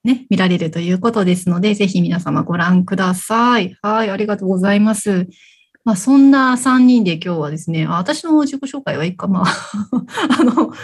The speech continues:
いつもポッドキャスト皆様聞いていただいてありがとうございます。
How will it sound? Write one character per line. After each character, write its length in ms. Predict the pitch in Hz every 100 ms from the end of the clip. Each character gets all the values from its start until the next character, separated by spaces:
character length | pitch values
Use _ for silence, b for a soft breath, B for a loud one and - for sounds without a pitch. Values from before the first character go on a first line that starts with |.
| B
い 100 | 262
つ 80 | 202
も 100 | 185
ポ 120 | 202
ッ 20 |
ド 120 | 202
キ 80 | 202
ャ 40 | 202
ス 80 |
ト 100 | -
皆 160 | 175 175
様 220 | 160 160
聞 180 | 160 185
い 60 | 180
て 80 |
い 80 | 165
た 100 | 160
だ 80 | 160
い 80 | 156
て 60 |
あ 60 | 156
り 80 | 165
が 120 | 160
と 120 | 156
う 60 | 156
ご 100 | 160
ざ 160 | 180 185
い 40 |
ま 140 | 220
す。 240 | 208 185